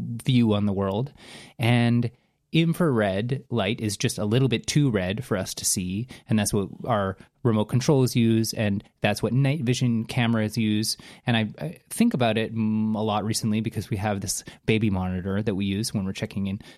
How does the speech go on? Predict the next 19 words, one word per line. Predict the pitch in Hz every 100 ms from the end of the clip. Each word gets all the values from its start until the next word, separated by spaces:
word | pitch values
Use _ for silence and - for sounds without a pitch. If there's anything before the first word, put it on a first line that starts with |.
| -
to | -
see | -
with, | 95 98 -
if | 117
our | 101 92 - - _ -
two-year-old | - 107 101 101 98
is | 95
actually | 95 - 104
sleeping, | - 110 - 98
if | 101 -
she's | 104
actually | 92 - 117 98
in | 95
bed | 87 87
or | 92 92
what | -
she's | - -
<laughs> |
doing. | -